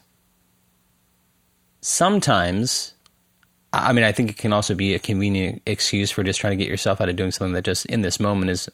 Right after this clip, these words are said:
not very pleasurable. But I wanna, I, you know, I wanna perform well in school.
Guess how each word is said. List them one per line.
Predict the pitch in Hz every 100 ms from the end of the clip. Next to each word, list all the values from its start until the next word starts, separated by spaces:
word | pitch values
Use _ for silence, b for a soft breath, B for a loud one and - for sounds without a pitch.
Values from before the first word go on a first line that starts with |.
| _ -
not | 104 95 -
very | 98 87
pleasurable. | - 123 113 87 87 90 - _ B B B B B B B B B B B B _ _ _ _ _ _ _ _ _ _ _ _ _ _ _ _ _ _ _ _ _ _ _ -
But | 131
I | 131
wanna, | 123 135 143 117 107 -
I, | 131
you | 123
know, | 113
I | 131
wanna | 143 139 107
perform | - 107 - 104 98
well | 95 92
in | 90 80
school. | - 90 85 113